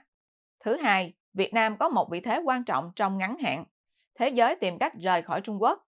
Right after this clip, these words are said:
và cần có thay thế. Mặt khác, Âu Mỹ lại cũng không muốn Việt Nam ngã hẳn về phía Trung Quốc. Quý vị và các bạn đang xem chương trình trực tiếp của Kim Vũ với bản tin Vì sao tang lễ một nhà lãnh đạo ý thức hệ giáo điều của Việt Nam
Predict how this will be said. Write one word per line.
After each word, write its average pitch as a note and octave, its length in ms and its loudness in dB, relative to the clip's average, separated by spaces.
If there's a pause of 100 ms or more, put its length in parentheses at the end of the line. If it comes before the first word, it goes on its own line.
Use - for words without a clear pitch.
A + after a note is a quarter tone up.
(120)
và F3 200 2
cần F3+ 320 0
có F3+ 160 0
thay G3 180 -6
thế. F#3+ 280 0 (580)
Mặt F#3 240 0
khác, B3 260 2 (260)
Âu C4+ 180 6
Mỹ F#3+ 380 -4 (100)
lại F#3 240 4
cũng F#3+ 260 -2
không A3+ 220 -4
muốn B3 180 -2
Việt - 160 -8
Nam G#3 320 -2
ngã D#3 180 -2
hẳn A#3 340 -6
về E3+ 280 0
phía F#3 160 -6 (140)
Trung F3 200 -6
Quốc. G3 180 -2 (1160)
Quý E4+ 200 0
vị F#3+ 160 4
và G3 120 0
các C4+ 160 -4
bạn F#3 260 2
đang G#3+ 180 2
xem A3 240 0
chương C4 180 -6
trình G#3+ 140 -4
trực F3 140 -8
tiếp D4 240 2
của F3 240 0
Kim A#3+ 160 -2
Vũ F3+ 300 0 (220)
với A3 180 4
bản A#3+ 220 -2
tin G3+ 240 0 (520)
Vì G3+ 160 2
sao C4+ 200 2
tang C4+ 180 -2
lễ F#3 200 6
một F3+ 240 2
nhà F#3 140 2
lãnh F3+ 180 -2
đạo D#3+ 260 2
ý D4 240 -4
thức G4 160 -10
hệ E3 200 -2
giáo F#3+ 240 -2
điều F3 220 -2
của - 140 -4
Việt - 160 -8
Nam F#3 300 0